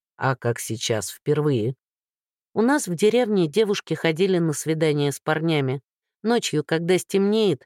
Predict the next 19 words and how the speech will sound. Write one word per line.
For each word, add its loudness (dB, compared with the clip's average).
они 2
ходили 2
гулять 0
к -4
реке, 0
любовались 0
звездами, 0
держались 0
за 0
руки, -2
а -2
после -6
этого 0
у -2
них 0
рождались 0
дети, -4
хохотнул 0
Шторос. -2